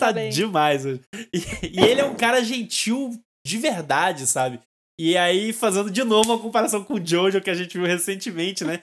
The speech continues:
Speaker 2: <laughs>
Speaker 1: Que a gente falou do Jonathan, dele ser um cavaleiro, é, né, e gentil, e cavalheirão.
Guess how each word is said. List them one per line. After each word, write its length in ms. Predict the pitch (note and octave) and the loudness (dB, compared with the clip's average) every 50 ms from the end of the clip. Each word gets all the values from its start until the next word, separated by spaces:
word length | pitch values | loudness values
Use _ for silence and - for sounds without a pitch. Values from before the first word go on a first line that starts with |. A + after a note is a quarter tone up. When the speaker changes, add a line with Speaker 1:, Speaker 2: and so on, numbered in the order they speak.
| _ - | _ -10
Speaker 2:
<laughs> 120 | C4 - | -6 -2
Speaker 1:
Que 60 | - | 0
a 20 | E3 | 0
gente 180 | E3+ F#3+ F#3 - | 0 -2 -4 -2
falou 220 | - G3+ F#3+ G3 | 0 0 0 0
do 120 | F#3 G#3 G3+ | 0 -2 -4
Jonathan, 540 | D#3 C#3 E3 F#3 G3+ G#3+ G#3 F#3+ - F3 | -4 0 2 2 2 2 0 -2 -4 -4
dele 200 | D#3 D#3+ E3+ F3 | -4 -4 -4 -2
ser 140 | F3 - G3 | -2 -2 -2
um 100 | G3 G3 | -2 -4
cavaleiro, 880 | F#3 - - F#3+ F#3+ F#3+ F3+ D#3+ D#3 D#3 E3 G3 A3+ G#3 D#3+ C3 A#2 - _ _ _ _ _ _ _ - | -4 -2 -2 0 2 2 2 2 2 2 2 2 2 2 0 -4 -8 -10 _ _ _ _ _ _ _ -2
é, 380 | D#3 D#3+ D#3+ D#3+ D#3+ D#3 D3+ C#3+ | 2 2 4 4 4 2 0 0
né, 220 | C#3+ D#3+ F3+ G3 F#3 | 2 2 4 4 4
e 80 | D#3 | 2
gentil, 680 | C#3 C3 F3+ E3+ C#3 - - - F3 F#3+ G#3 G3+ F3 | 0 -2 -4 -4 -2 -2 -2 0 0 0 0 0 -2
e 60 | D#3+ C#3 | -2 -2
cavalheirão. 640 | - F3 D#3 F3 F3 E3+ E3+ D3+ E3+ G3 G#3+ G#3+ | -4 -2 0 0 0 2 2 0 0 0 -2 -4